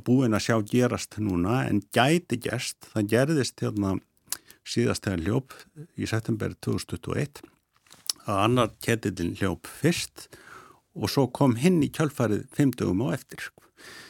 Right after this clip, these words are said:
En þetta ge-, stjórnast líka dálítið af ytri aðstæðum, til dæmis ef það verður,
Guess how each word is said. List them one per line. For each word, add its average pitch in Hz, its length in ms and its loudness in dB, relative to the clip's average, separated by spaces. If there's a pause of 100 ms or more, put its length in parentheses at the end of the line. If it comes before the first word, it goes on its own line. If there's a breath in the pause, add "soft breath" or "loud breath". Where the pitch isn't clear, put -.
(200 loud breath)
En 107 100 0
þetta 135 300 4
ge-, 147 180 -2
stjórnast 151 380 2
líka 123 180 2
dálítið 120 460 4
af 90 100 2
ytri 147 320 2
aðstæðum, 156 540 2 (180)
til 131 220 0
dæmis 131 400 2
ef 110 160 0
það 101 160 -2
verður, 110 400 -2